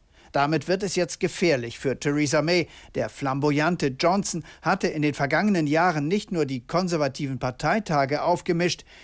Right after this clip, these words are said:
er war während des Referendums auch das Schwergewicht hinter der Kampagne für den Austritt aus der E U. Selbst im Kabinett konnte die Premierministerin ihn kaum bändigen. Außerhalb der Kabinettsdisziplin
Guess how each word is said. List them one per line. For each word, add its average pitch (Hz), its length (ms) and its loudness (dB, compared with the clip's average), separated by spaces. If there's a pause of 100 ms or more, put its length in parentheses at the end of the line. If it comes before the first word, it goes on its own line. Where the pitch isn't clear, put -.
(120)
er 156 160 0
war 160 180 4
während 196 340 0
des 143 180 -4
Referendums 147 680 -2
auch 143 240 0
das 151 240 -4
Schwergewicht 151 800 -2
hinter 135 220 -2
der 135 120 -2
Kampagne 156 680 0 (200)
für 143 200 0
den 127 200 -2
Austritt 147 720 0
aus 131 320 -4
der 131 240 -4
E 156 180 2
U. 147 200 -4 (420)
Selbst 113 320 -6
im 143 100 -2
Kabinett 165 520 0
konnte 143 260 -2
die 139 120 0
Premierministerin 160 920 0
ihn 156 240 -2
kaum 165 360 0
bändigen. 170 520 0 (380)
Außerhalb 139 560 2
der 143 140 0
Kabinettsdisziplin 165 1120 -2